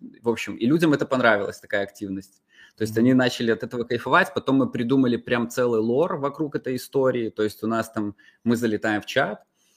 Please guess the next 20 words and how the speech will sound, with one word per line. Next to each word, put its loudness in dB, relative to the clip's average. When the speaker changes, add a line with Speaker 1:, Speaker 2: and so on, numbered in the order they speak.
Speaker 1:
определенный 2
разыгрываем 0
сюжет. -2
Э, 2
это 0
все -6
делается 0
уже 0
внутри -2
кор, -2
то -8
есть -12
только -2
кор -2
пользователи -6
имеют 0
такую -6
Speaker 2:
Мгм. -2
Speaker 1:
возможность. -8
Вот. 0